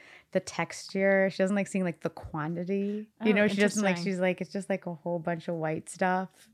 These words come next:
Speaker 1: And
Speaker 2: God,
Speaker 1: I'm like,
Speaker 2: that's
Speaker 1: "When
Speaker 2: so
Speaker 1: you say
Speaker 2: cool
Speaker 1: it
Speaker 2: when your
Speaker 1: like that."
Speaker 2: kid talks like that when she's, like, five and she can, like, fully express herself.
Speaker 1: It is. It's exciting 'cause it was when she was, um, when she was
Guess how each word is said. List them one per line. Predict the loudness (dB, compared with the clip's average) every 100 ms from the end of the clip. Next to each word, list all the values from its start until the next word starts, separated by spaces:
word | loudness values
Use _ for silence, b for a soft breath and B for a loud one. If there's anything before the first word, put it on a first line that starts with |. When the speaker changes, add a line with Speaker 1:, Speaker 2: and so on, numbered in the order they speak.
| _ B B 0
Speaker 1:
And | 8
Speaker 2:
God, |
Speaker 1:
I'm | 10
like, | 10
Speaker 2:
that's | 10
Speaker 1:
"When | 12
Speaker 2:
so | 12
Speaker 1:
you | 12
say | 12 12
Speaker 2:
cool | 12
Speaker 1:
it | 12
Speaker 2:
when |
your | 10
Speaker 1:
like | 12
that." | 10 12 10 10
Speaker 2:
kid |
talks | 8 10 10 10 4 2
like | 2 4
that | 6 8 8
when | 4 2
she's, | 2 2
like, | 0
five | 2 4 4 2
and |
she | 0 -2
can, | -2
like, | -2 -4
fully | -6 -4 -2
express | -4 -6 -4 -4 -4
herself. | -6 -2 0 2
Speaker 1:
It | 6
is. | 8 6 0
It's | -2
exciting | 2 4 2 2
'cause | 2 4
it |
was | 4 4 4
when | 0
she | 2 2
was, | 4 2 0 -6 0
um, | 2 2 0 -2 -6 _ _ -12 -2
when | -2
she | 0 2
was | 2